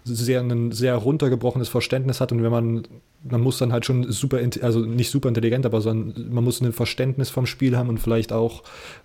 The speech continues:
eine sehr gute Auffassungsgabe, damit man sozusagen dieses Playbook versteht in der N F L, damit man das umsetzen kann. Und, äh, viele Quarterbacks bringen das mit, viele aber auch nicht. Auf der anderen Seite,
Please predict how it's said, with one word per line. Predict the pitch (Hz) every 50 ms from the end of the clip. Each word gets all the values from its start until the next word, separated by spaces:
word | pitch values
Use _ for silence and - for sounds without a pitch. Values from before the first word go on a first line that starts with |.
| -
eine | 123 117 120 120 120 117 113 113 - 107
sehr | - - 123
gute | 113 120 117 117 107
Auffassungsgabe, | - 135 135 - 123 113 - 120 113 - - 117 113 113 113 117 117 117 - - -
damit | 120 113 117 -
man | 120 117 113 113 113 113 110
sozusagen | 110 110 - - - 117 113 113
dieses | 110 110 107 110 -
Playbook | - - 120 117 117 117 113
versteht | - - 110 - - 120 120
in | 113 117
der | 113 113
N | 107 117
F | 110 -
L, | - 123 127 123
damit | 117 110 107 -
man | 110
das | 110 107 -
umsetzen | - 127 123 120 113 - - 120
kann. | - 120 117 117 113 - - - - - - -
Und, | 117 113 110 107 - - - - 131 127
äh, | 117 117 107
viele | - - - 131 117 120
Quarterbacks | 110 - - 127 120 117 113 110 -
bringen | - 120
das | 110 104 - -
mit, | 143 151 -
viele | - - 127 117 120
aber | 117 117 113 107
auch | 113 113 107 - - - - - - - - - - - -
nicht. | 120 135 151 - - -
Auf | 120 113
der | - 117 107
anderen | 113 113 117 113
Seite, | 110 110 110 107 117 117 113 113 107 -